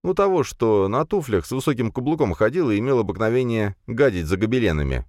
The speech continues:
Лев Николаевич сделал паузу, отслеживая реакцию. Народ заулыбался. "И говорит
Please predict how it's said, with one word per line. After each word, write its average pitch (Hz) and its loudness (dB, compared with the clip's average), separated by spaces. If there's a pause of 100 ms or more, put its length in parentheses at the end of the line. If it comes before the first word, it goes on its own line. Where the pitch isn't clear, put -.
(360)
Лев 78 -4
Николаевич 85 -2
сделал 87 0
паузу, 76 0
отслеживая 76 -2
реакцию. 60 -4 (240)
Народ 73 0
заулыбался. 85 -2 (600)
"И 104 -2
говорит 160 2